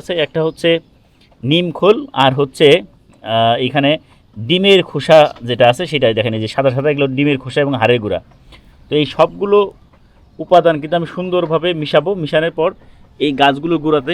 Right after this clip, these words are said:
সুন্দরভাবে দিয়ে দিতে হবে। কারণ এই সময় যদি প্রচুর পরিমাণে এই জৈব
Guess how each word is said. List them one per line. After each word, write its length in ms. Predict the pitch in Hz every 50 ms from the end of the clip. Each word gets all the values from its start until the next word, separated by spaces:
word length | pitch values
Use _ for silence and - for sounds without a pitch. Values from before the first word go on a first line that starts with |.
| 170 -
সুন্দরভাবে 480 | - 175 175 170 160 127 113 127 131 143 131
দিয়ে 120 | 135 151 139 117
দিতে 140 | 110 - 110
হবে। 140 | 104 92 90 90 113
কারণ 160 | 117 123 127 127 127 - - _ - - - - - - 143
এই 80 | 151 143
সময় 200 | - 160 165 170 165
যদি 140 | 156 160 170 180 170 -
প্রচুর 240 | 170 - - 175 160 151
পরিমাণে 340 | 165 160 147 143 143 151 165 208 214 - _ _ _ _ _ - -
এই 80 | 107 113 113 110
জৈব 200 | 120 156 165 170